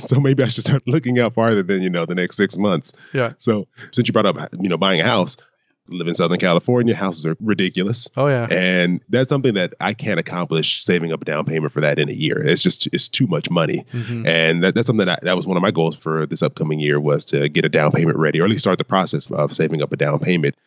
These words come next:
Speaker 1: And the best way to do it is very similar to what you said, where if you have a goal for a year and you break it up into months,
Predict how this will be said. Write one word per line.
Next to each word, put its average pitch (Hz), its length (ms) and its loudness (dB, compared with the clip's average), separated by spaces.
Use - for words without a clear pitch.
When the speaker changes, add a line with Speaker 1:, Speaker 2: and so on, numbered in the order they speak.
Speaker 1:
And 82 440 0
the 87 100 -4
best 104 180 0
way 101 60 2
to 90 80 0
do 147 120 0
it 117 40 2
is - 160 -6
very 123 220 0
similar 117 320 0
to 95 80 2
what 78 160 0
you 85 100 -4
said, 90 240 2
where 80 440 -2
if - 160 -4
you 92 80 -2
have 76 100 -2
a 76 260 -2
goal 85 220 2
for 78 160 0
a 78 60 2
year 117 280 0
and 80 120 0
you 80 60 -2
break 87 200 -2
it 87 60 0
up 78 100 -2
into 76 140 -2
months, 90 380 -2